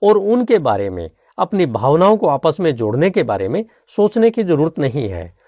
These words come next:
वे अपने आप ही जुड़ जाती हैं। यह हमारे दिमाग की सूचनाओं को रिसोर्स करने के तरीके का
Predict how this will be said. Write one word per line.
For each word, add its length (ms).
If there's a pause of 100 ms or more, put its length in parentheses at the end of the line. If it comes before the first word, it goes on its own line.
(140)
वे 140
अपने 320
आप 200
ही 160
जुड़ 180
जाती 320
हैं। 360 (280)
यह 360
हमारे 380
दिमाग 380
की 140
सूचनाओं 500
को 320 (380)
रिसोर्स 480
करने 300
के 140
तरीके 440
का 180